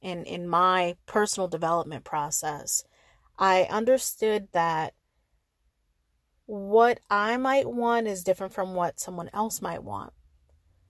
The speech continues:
And my friend is the kind of person that they shut down,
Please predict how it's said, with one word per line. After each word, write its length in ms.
And 580
my 140
friend 340
is 120
the 80
kind 260
of 100
person 760
that 300
they 580
shut 640
down, 760